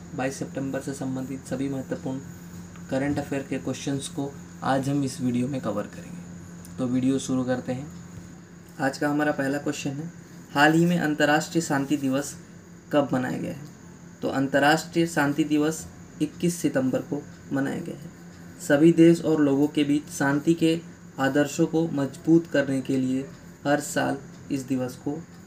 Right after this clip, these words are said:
मनाया जाता है। Next question है, हाल ही में अगले वायुसेना अध्यक्ष के रूप में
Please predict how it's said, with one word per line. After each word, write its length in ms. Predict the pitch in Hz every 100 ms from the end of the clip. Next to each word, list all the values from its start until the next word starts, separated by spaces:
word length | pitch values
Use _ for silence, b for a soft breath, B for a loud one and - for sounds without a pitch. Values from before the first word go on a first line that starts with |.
| 147
मनाया 280 | 131 131 -
जाता 300 | 175 - -
है। 220 | - - - - - - - - B B B -
Next 260 | 156 175 -
question 260 | 180 180
है, 220 | 165 180 - -
हाल 200 | 151 165
ही 120 | 175
में 200 | 180 170
अगले 380 | 147 143 156 170
वायुसेना 680 | 143 139 143 - 139 147 151
अध्यक्ष 380 | 170 151 147 -
के 160 | 151
रूप 200 | 139 147 -
में 200 | 151